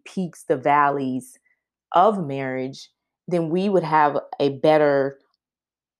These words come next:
outlook of it and not feel like our marriage is gone to crap because we hit a rough patch. Because you have this romanticized view of marriage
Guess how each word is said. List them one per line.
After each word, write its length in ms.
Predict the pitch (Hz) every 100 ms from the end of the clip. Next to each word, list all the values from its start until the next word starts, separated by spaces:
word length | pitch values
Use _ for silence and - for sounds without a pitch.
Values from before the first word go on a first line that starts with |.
| _ _ _ _ _ _ _ _ _
outlook 600 | 156 185 208 160 143 - -
of 220 | 180 170
it 180 | 135 -
and 180 | 147 160
not 280 | 160 196 226 -
feel 220 | 147 143
like 460 | 131 127 127 120 - -
our 240 | 135 139
marriage 480 | 139 143 110 127 127
is 180 | 135 - 107
gone 380 | 156 127 127
to 80 | 117
crap 640 | - - 151 127 113 - - _ _ _ 160
because 800 | 160 - 170 151 139 139 131 - _ _ _
we 240 | 147 139
hit 180 | 139 143
a 60 | 110
rough 280 | 127 131 -
patch. 480 | - - _ - - _ _ _ _ _ _ _ _ _ _ _ _ _ _ -
Because 260 | 160 175 151
you 100 | 147
have 360 | 151 170 185
this 180 | 151 139
romanticized 1120 | 131 135 139 147 147 151 - 139 135 139 139
view 380 | 139 160 135 127
of 180 | 135 139
marriage 640 | 143 160 170 131 131 131